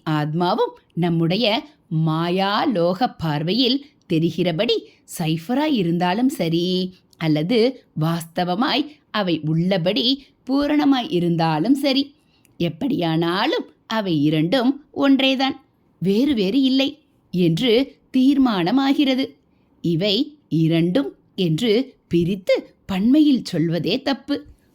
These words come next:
ஒரே ஆத்மா அல்லது சத்தியம் அல்லது பிரம்மம்தான் ஈஸ்வரனாகவும் ஆகியிருக்கிறது, ஜீவனாகவும் ஆகிவிடுகிறது. இருந்தாலும் விவகாரத்தில் ஈஸ்வரன்,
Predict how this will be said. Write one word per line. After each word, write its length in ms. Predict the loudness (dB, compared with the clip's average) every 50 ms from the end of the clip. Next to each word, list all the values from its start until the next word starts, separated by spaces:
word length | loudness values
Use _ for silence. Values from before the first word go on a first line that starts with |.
| _ -4
ஒரே 340 | -2 0 2 2 2 2 2 0 -2 -2
ஆத்மா 420 | -2 -2 -2 -2 -2 0 0 0 0 0 0 -2 -2 -6 -10 _ _
அல்லது 420 | -6 -4 -2 -2 -2 -2 0 2 2 2 0 -2 -6 _ _ -18
சத்தியம் 560 | -8 -6 -6 -6 -6 -2 0 0 0 0 -2 -6 _ _ _ _ _ _ -6
அல்லது 420 | -2 0 0 0 0 0 0 2 2 2 0 -2 -6 _ -10 -8
பிரம்மம்தான் 840 | -6 -4 -2 -2 0 0 0 0 0 0 -2 -2 -2 0 0 -2 -2 -4 -18 _ _ -4 -2
ஈஸ்வரனாகவும் 1080 | 0 0 0 -2 -4 -4 -4 -2 -2 0 0 0 -2 0 -2 -2 -2 -4 -4 -4 -8 -10 -12 _ _ -6 -4
ஆகியிருக்கிறது, 800 | -2 -2 0 0 0 0 2 0 -2 -2 -2 -2 -2 -2 -4 -8 -10 _ _ _ _ _ _ -8
ஜீவனாகவும் 1000 | -6 -4 -2 -2 -2 -2 0 0 0 0 2 0 0 0 -2 -4 -2 0 2 2 0 0 -4 _ -6 -2
ஆகிவிடுகிறது. 800 | 0 0 0 0 0 -2 -2 -2 0 0 0 0 0 0 -2 -2 -6 -8 -14 _ _ _ _ _ _ -6
இருந்தாலும் 640 | -4 -2 -2 -2 -2 -2 -2 0 0 0 2 2 2 2 0 -2 -14 _ _ _ _ _ _ _ _ _ _ -8
விவகாரத்தில் 880 | -4 -2 -2 -2 -2 -2 0 0 2 2 0 -2 -2 -2 -2 0 0 0 0 -2 -4 -6 _ _ _ -2 0
ஈஸ்வரன், 600 | 2 2 0 0 -2 -2 0 0 2 2 0